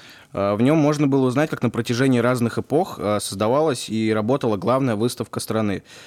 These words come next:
как формировался ее ансамбль и менялось содержание. А, на начало августа пришлась к-, кульминация празднования. За четыре дня на В Д Н Х прошло более пятидесяти событий, э, концертов, фестивалей, э, мастер-классов,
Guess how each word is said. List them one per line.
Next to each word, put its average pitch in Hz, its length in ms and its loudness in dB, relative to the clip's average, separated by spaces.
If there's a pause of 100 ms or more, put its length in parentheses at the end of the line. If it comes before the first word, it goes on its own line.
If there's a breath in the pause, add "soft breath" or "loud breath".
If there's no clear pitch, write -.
как 147 200 -2
формировался 127 640 0
ее 113 100 2
ансамбль 139 560 0
и 120 420 2
менялось 120 380 0
содержание. 104 720 -2 (720 loud breath)
А, 110 240 2
на 120 80 2
начало 139 380 2
августа 139 400 -2
пришлась 131 420 -2
к-, 113 300 0
кульминация 120 500 0
празднования. 98 640 -2
За 110 120 -6
четыре 117 360 -2
дня 127 240 0
на 151 80 0
В 113 80 2
Д 107 100 0
Н 107 60 0
Х 139 320 -2 (120)
прошло 120 300 -2
более 123 300 2
пятидесяти 117 460 -6
событий, 113 760 0
э, 95 400 -4
концертов, 135 560 0
фестивалей, 113 800 0
э, 98 380 -2
мастер-классов, 110 960 -2